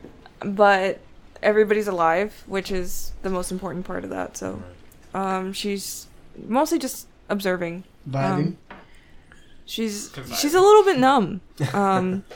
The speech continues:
Speaker 1: 'cause so much has happened within the last, like, hour <laughs>
Speaker 2: And you,
Speaker 1: that
Speaker 2: you see Kali come up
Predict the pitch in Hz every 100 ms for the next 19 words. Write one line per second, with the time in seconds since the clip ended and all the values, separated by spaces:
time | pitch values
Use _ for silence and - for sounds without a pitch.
0 | - - - - - 226 208 208 - -
1 | - 226 233 240 208 202 202 202 196 185
2 | 196 190 180 175 185 - 196 - - -
3 | _ - - 196 190 190 190 226 - -
4 | 277 - 226 - - - 240 233 240 214
5 | 208 - 113 117 - - 110 - 107 101
6 | 101 95 - 98 95